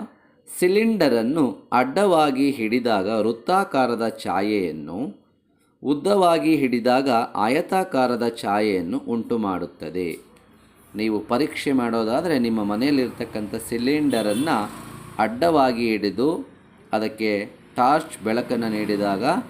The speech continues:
ಅದು ವೃತ್ತಾಕಾರದ ಛಾಯೆಯನ್ನು ಉಂಟು ಮಾಡುತ್ತೆ. ಅದೇ ಸಿಲಿಂಡರನ್ನು ಲಂಬವಾಗಿ, ಅಂದರೆ ಉದ್ದವಾಗಿ ಹಿಡಿದಾಗ ಛಾಯೆ, ಅದರ ಛಾಯೆ ಆಯತಾಕಾರದ ಛಾಯೆಯಾಗಿರುತ್ತದೆ. ಚಿತ್ರ ಸಮೇತ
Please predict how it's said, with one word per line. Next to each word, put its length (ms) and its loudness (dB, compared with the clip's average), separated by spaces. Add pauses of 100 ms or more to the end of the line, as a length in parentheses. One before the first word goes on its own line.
(160)
ಅದು 200 -2
ವೃತ್ತಾಕಾರದ 800 -2
ಛಾಯೆಯನ್ನು 680 -2
ಉಂಟು 260 -8
ಮಾಡುತ್ತೆ. 480 -6 (640)
ಅದೇ 280 2
ಸಿಲಿಂಡರನ್ನು 960 -2 (840)
ಲಂಬವಾಗಿ, 1120 2
ಅಂದರೆ 240 -4
ಉದ್ದವಾಗಿ 800 0
ಹಿಡಿದಾಗ 500 -4 (800)
ಛಾಯೆ, 720 2 (100)
ಅದರ 220 -2 (180)
ಛಾಯೆ 380 -2
ಆಯತಾಕಾರದ 960 -4
ಛಾಯೆಯಾಗಿರುತ್ತದೆ. 1160 -6 (640)
ಚಿತ್ರ 280 -12
ಸಮೇತ 440 -10